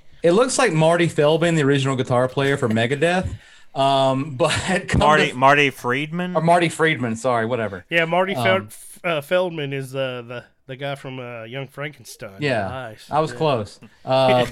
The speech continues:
Speaker 3: <laughs>
Speaker 1: but, but come to find out that his name is, uh, Sirac the Thief.
Speaker 3: Yeah, Sirac the Thief. Uh, so he is being chased by these demons under the crucifixion on the hill of, that's, uh, Golgotha,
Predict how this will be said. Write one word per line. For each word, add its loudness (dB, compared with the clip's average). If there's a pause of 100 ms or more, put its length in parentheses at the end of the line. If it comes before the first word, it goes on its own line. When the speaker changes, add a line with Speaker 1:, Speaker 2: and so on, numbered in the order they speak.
Speaker 3:
<laughs> -8
Speaker 1:
but, -4
but -4
come -2
to 0
find 0
out 0
that -2
his -4
name -4
is, -4
uh, -8
Sirac -6 (260)
the -14
Thief. -12 (240)
Speaker 3:
Yeah, -14
Sirac -10
the -14
Thief. -12 (600)
Uh, -10
so -8
he -8
is -8
being -10
chased -12
by -8
these -12
demons -12 (240)
under -4
the -6
crucifixion -10
on -12
the -14
hill -12 (440)
of, -14 (280)
that's, -12
uh, -8
Golgotha, -10